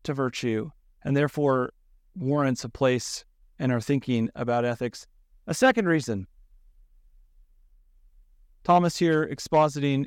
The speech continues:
Aristotle says, "The moral philosophy takes consideration of all things that are necessary for human life,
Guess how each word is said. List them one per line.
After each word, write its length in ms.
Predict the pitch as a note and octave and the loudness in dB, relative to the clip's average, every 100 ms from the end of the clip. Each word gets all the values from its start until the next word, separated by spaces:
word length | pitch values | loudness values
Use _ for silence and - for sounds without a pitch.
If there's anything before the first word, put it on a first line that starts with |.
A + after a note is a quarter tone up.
| - | -2
Aristotle 420 | D3+ D3 D3+ C#3+ | -4 0 0 -2
says, 480 | - D3 C#3 - - _ _ _ _ _ _ - | 0 2 2 -2 -16 _ _ _ _ _ _ -4
"The 80 | F3 | 0
moral 280 | G#3 C4+ D4 | 4 4 4
philosophy 920 | G#3 F3+ F#3+ - D#3+ C#3 C3+ C3+ - - - - _ - _ | 6 6 6 2 -4 -2 -2 -4 -10 -20 -20 -20 _ -20 _
takes 220 | F#3 F#3 | -2 -2
consideration 640 | - F3 - E3+ F3 - D3 | 0 -2 0 2 2 0 0
of 80 | D3 | 4
all 180 | F#3 | 4
things 320 | - F3 E3 D3 | 4 0 0 -2
that 120 | C#3+ | 0
are 60 | |
necessary 600 | C#3 C#3+ - C#3+ D3 C#3 | 0 -2 -6 -4 0 0
for 120 | B2+ B2 | -2 -4
human 280 | C#3 B2+ | 0 0
life, 260 | A2 G#2+ | 0 -4